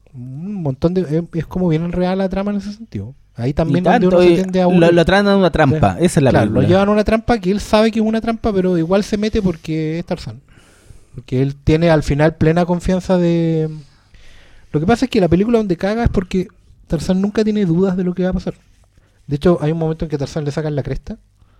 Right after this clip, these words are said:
Speaker 1: Y, y al final uno entiende que es parte del, del, del,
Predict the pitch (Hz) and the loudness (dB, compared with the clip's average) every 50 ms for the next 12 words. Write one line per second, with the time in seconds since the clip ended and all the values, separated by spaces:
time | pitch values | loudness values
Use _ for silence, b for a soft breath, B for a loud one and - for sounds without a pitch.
0 | _ _ _ _ _ _ _ _ _ _ _ _ _ - 143 127 127 127 123 123 | _ _ _ _ _ _ _ _ _ _ _ _ _ -10 -8 -6 -6 -6 -6 -6
1 | 123 123 120 120 120 117 117 117 113 117 127 - _ _ _ _ _ _ _ _ | -6 -6 -6 -6 -6 -6 -6 -6 -6 -8 -10 -12 _ _ _ _ _ _ _ _
2 | - 147 135 143 147 143 139 139 135 - 143 135 147 151 160 165 165 160 170 165 | -6 -2 0 2 2 2 2 0 -2 -4 -4 -2 0 0 0 0 0 0 0 -2
3 | 143 - 160 160 160 147 - - - - 156 147 - - 160 151 147 147 147 135 | -2 -4 -4 -4 -4 -4 -4 -6 -4 -2 -4 -4 -2 -2 -2 0 0 -2 -4 -4
4 | 127 127 123 123 123 120 113 117 117 113 110 110 110 107 104 101 101 | -4 -4 -4 -4 -6 -6 -6 -6 -6 -6 -6 -8 -8 -10 -10 -12 -14